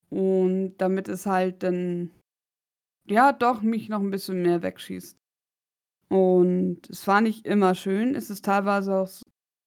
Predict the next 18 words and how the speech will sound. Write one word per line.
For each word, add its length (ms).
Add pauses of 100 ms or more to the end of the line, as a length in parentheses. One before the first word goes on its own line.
(380)
so 220
nach 220
hinten 300
losgegangen, 640
dass 180
ich 160
halt 220
teilweise, 800 (960)
kennst 320
du 80
ja 180
auch, 380 (100)
ich 160
nenn's 220
jetzt 200
mal 400
so 160
n-, 280